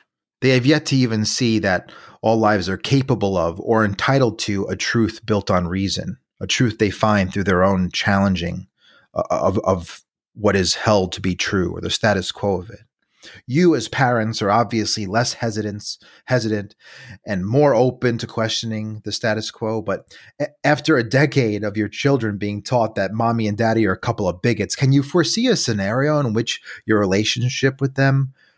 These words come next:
might experience struggle? Do you really think the lessons being taught to them in the classroom, that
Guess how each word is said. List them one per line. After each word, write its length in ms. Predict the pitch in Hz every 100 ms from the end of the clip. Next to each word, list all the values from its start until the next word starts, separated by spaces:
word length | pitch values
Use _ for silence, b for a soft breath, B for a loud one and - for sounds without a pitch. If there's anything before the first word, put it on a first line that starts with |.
| b
might 200 | 92 107
experience 720 | 110 - - 110 104 107 92 92
struggle? 680 | - - 90 101 110 131 135 _ _ _ _ _ _ _ _ _ _ _ _ _ _ B B B
Do 100 | -
you 140 | 113 110
really 320 | 139 151 123
think 320 | 98 117 127
the 100 | 110
lessons 440 | 95 110 - 113 104
being 340 | 104 95 92
taught 260 | - 110 -
to 80 |
them 240 | 92 95 90
in 60 |
the 80 | 87
classroom, 760 | - 98 104 - 127 127 131 - B B B B
that 300 | 110 98 -